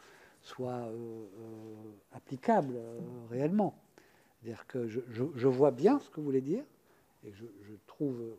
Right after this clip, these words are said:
oui, pourquoi, alors que j'ai vendu mes droits à telle ligne éditoriale, telle maison d'édition, parce que, euh, parce que je, je, je, je, je,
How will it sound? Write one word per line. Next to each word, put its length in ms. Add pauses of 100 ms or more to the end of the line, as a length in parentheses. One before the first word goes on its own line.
(100)
oui, 200 (200)
pourquoi, 600 (360)
alors 260
que 120
j'ai 180
vendu 400
mes 180
droits 500 (140)
à 20 (140)
telle 280
ligne 220
éditoriale, 760
telle 140
maison 260
d'édition, 600
parce 200
que, 280 (600)
euh, 160 (340)
parce 180
que 300
je, 240
je, 260
je, 140 (140)
je, 100 (140)
je, 140